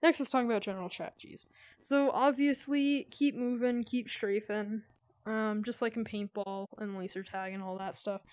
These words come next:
Just keep, keep moving. You know? Hmm. Uh, the next strategy is try to stay as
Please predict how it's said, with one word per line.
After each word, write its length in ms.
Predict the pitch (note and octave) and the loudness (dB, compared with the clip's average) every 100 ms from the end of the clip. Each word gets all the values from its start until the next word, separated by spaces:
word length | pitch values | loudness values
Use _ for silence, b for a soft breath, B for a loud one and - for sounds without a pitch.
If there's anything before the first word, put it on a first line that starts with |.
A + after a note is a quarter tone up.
| B _ | B _
Just 160 | - - | -10 -2
keep, 180 | D#4 - - | -2 -2 2
keep 180 | C#4+ C#4 | 2 4
moving. 460 | C#4+ B3 F3+ F#3+ - _ _ _ _ _ _ _ _ - | 0 0 -4 -6 -10 _ _ _ _ _ _ _ _ -12
You 100 | G#3 | -8
know? 140 | G3+ G3+ - B B B B B B B B B B - - - - - | -6 -8 -12 B B B B B B B B B B -16 -14 -16 -18 0
Hmm. 340 | B3+ A3+ G3 G3 - - - - _ - A#3 | 2 2 -4 -10 -12 -16 -16 -16 _ -8 0
Uh, 320 | A#3 A#3 A3+ | 2 2 0
the 140 | A3+ | -2
next 260 | A#3 C#4+ - | -2 -2 0
strategy 640 | D4 C#4 B3 C#4 C#4+ C#4 - | 2 2 2 2 2 0 0
is 360 | A#3 B3 A3 - | 2 2 0 -4
try 240 | - C4 | 0 2
to 100 | C4+ | 2
stay 720 | - - C#4 C#4+ C#4+ C4 C4 - _ - | 0 4 6 6 2 0 -4 -10 _ -2
as 260 | A3+ A3 | 0 -2